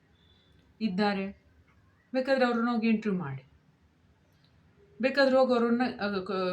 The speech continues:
ಒಂದು ಕ್ವಶನ್ ಮಾಡಿ, "ನಿಮ್ಗೆ ಏನಾದ್ರು ಜೀವನದಲ್ಲಿ ಕಷ್ಟ ಆಗಿತ್ತಾ?" <laughs> ಅವರು ಚಿತ್ರ ವಿಚಿತ್ರ ಭಿನ್ನ ಭಿನ್ನ ಸಮಸ್ಯೆಗಳ ಸರ್ಮಾಲೆಯನ್ನ ಇಡ್ತಾರೆ. ಯಾಕೆಂದ್ರೆ ಹಂಗ್ ನೋವು ಆಗುತ್ತೆ, ಇಲ್ಲಾಂದ್ರೆ ಅವ್ರಿಗೆ ವೈರಾಗ್ಯ ಬರೋದಿಲ್ಲ.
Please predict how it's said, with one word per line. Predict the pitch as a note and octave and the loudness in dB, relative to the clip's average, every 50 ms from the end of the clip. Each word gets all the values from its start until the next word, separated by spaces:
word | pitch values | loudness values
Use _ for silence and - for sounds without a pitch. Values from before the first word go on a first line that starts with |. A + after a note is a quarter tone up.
| F#3 | -2
ಒಂದು | F#3 F#3 F#3 F#3 | -2 -4 -6 -6
ಕ್ವಶನ್ | F3+ A3 A3 - - A3 F#3+ F3+ | -6 -6 -6 -4 -4 -4 -4 -6
ಮಾಡಿ, | D#3 C#3+ F#2+ - - F#3 | -8 -10 -12 -12 -6 0
"ನಿಮ್ಗೆ | G#3+ A3+ A3 A3+ | 0 2 2 2
ಏನಾದ್ರು | A#3 A3+ A#3 A3 F#3+ | 2 2 0 0 -2
ಜೀವನದಲ್ಲಿ | A3 A3 G#3+ G#3 G#3+ G#3+ | -2 0 0 -2 -4 -6
ಕಷ್ಟ | - G#3 F#3 - - G3 | -8 -10 -12 -10 -10 -10
ಆಗಿತ್ತಾ?" | F#3 E3+ E3+ E3 - _ - - - - _ _ _ _ _ _ _ _ _ | -10 -10 -10 -14 -14 _ -12 -14 -14 -16 _ _ _ _ _ _ _ _ _
<laughs> | - - _ - B3 - - _ _ _ _ _ _ _ _ _ _ _ | -20 -14 _ -12 -12 -12 -14 _ _ _ _ _ _ _ _ _ _ _
ಅವರು | G#3+ G#3+ G#3 | -4 -4 -4
ಚಿತ್ರ | G3+ - - - - D4+ - _ - D4+ C#4+ | -6 -6 -8 -10 -10 -10 -12 _ -10 -6 -6
ವಿಚಿತ್ರ | C4 B3 - B3 A3 - - A3+ | -4 -4 -4 -6 -6 -4 -4 -4
ಭಿನ್ನ | G#3+ F3+ - A#3+ B3+ D4+ D4 C#4 C#4 | -4 -2 -2 -2 -2 -2 -2 -2 -2
ಭಿನ್ನ | A#3 A3 A#3+ A3+ A3+ A3+ | 0 2 2 2 2 2
ಸಮಸ್ಯೆಗಳ | A3 - - - A3+ A#3 B3+ C4 B3+ - B3+ A#3+ - A3+ G#3+ | -2 -2 -2 0 0 0 0 -2 -2 -4 -4 -4 -2 -2 -4
ಸರ್ಮಾಲೆಯನ್ನ | G#3 - - A3 A3+ A#3 A#3+ A#3+ A#3 A3 G#3+ G3+ G3 F#3+ | -4 -4 -4 -2 0 0 0 2 2 2 0 0 -2 -4
ಇಡ್ತಾರೆ. | F#3 F3+ E3+ - - - C3+ C3+ - _ _ _ _ _ _ _ _ _ _ _ _ _ _ _ _ - | -4 -6 -8 -10 -14 -16 -16 -16 -16 _ _ _ _ _ _ _ _ _ _ _ _ _ _ _ _ -8
ಯಾಕೆಂದ್ರೆ | C#4 C4+ E4 E4+ D#4+ D#4+ | -6 -4 -2 0 0 0
ಹಂಗ್ | D#4 C#4+ B3+ B3 | 2 4 4 4
ನೋವು | B3 C#4 D4+ E4+ D#4 | 6 4 4 6 8
ಆಗುತ್ತೆ, | C#4 C4+ C#4 C4+ F#4 F4+ - - - C#3 - - _ _ _ - | 8 8 6 4 -2 -6 -6 -8 -8 -10 -10 -12 _ _ _ -6
ಇಲ್ಲಾಂದ್ರೆ | A3 A3+ B3+ C4+ C4 C4 | -2 2 2 2 2 2
ಅವ್ರಿಗೆ | C4+ B3+ B3+ A#3 | 0 0 0 0
ವೈರಾಗ್ಯ | A#3 A#3 A#3 C4 C4 A#3+ B3+ | 0 0 2 0 0 0 -2
ಬರೋದಿಲ್ಲ. | A3 G3+ A3 A3 A#3 G#3 A3 F3+ C3+ C3 - | -2 -2 -2 -2 -2 -2 -4 -6 -8 -10 -12